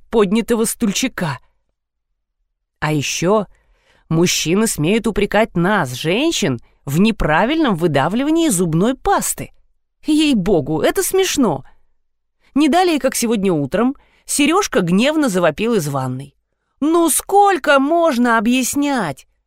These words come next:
Не жмите на тюбик посередине! Аккуратненько давите снизу!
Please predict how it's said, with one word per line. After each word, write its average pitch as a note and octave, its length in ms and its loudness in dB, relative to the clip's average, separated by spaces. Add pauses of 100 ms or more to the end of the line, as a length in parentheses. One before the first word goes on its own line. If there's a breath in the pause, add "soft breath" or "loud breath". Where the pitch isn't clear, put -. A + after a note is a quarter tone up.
(180)
Не A#3 240 4
жмите A#3+ 640 4
на G#3+ 180 2
тюбик C#4+ 540 0
посередине! A#3 1040 0 (560)
Аккуратненько B3 960 0
давите A3+ 520 0
снизу! A#3+ 760 0